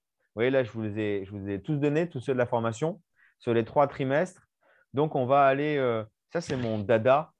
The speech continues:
euh, donner du sens au cycle de la respiration. On va chercher à comprendre, euh, ce que la respiration peut m'apprendre sur ma manière de gérer mon équilibre et ma vie. On va aller chercher à comprendre le, les besoins, les désirs,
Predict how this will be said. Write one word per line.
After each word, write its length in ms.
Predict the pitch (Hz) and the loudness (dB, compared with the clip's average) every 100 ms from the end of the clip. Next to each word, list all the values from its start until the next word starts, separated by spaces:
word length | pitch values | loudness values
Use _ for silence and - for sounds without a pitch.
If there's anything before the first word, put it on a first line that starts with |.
| - 95 | -14 -8
euh, 200 | 95 98 | -4 -4
donner 300 | 107 120 123 | -2 -2 -4
du 100 | 123 | -4
sens 340 | - 151 - | -2 -4 -4
au 40 | |
cycle 260 | 117 135 120 | -10 -10 -2
de 80 | 110 | 2
la 100 | 104 | 2
respiration. 640 | 107 - 110 107 - 156 _ _ _ - | 2 0 0 0 -2 -12 _ _ _ -6
On 60 | 113 | -4
va 100 | 113 | -2
chercher 200 | - 123 | 2 2
à 60 | |
comprendre, 800 | 123 131 131 147 135 123 117 110 _ _ | 2 -4 -2 -2 2 2 2 -2 _ _
euh, 340 | 110 107 104 104 | -4 -2 0 -2
ce 80 | - | -4
que 120 | 127 | 0
la 120 | 113 | 2
respiration 600 | 113 - 127 120 113 131 | 0 -2 0 0 -2 -8
peut 100 | 117 | -4
m'apprendre 600 | 110 104 120 120 104 90 _ _ | -2 -2 -4 -2 -4 -6 _ _
sur 220 | - 131 | -8 -2
ma 80 | 117 | 0
manière 240 | 113 113 104 | 0 0 0
de 120 | 107 | 0
gérer 280 | 98 110 117 | 0 2 2
mon 200 | 110 110 | 0 0
équilibre 480 | 110 120 117 107 | -2 -2 -2 -2
et 40 | 104 | -2
ma 160 | 101 | -2
vie. 300 | 104 165 208 _ _ _ _ - | -2 -4 -6 _ _ _ _ -10
On 80 | 110 | 2
va 120 | 120 | 4
aller 160 | 123 | 4
chercher 240 | 120 117 117 | 0 -4 -6
à 40 | |
comprendre 380 | 113 110 120 113 | -6 -6 -4 -4
le, 380 | 110 110 107 104 | -6 -4 -2 0
les 100 | 101 | -2
besoins, 420 | 135 151 165 160 | -2 0 0 0
les 120 | 127 | 0
désirs, 580 | 110 139 147 160 160 | -2 -4 -4 -4 -4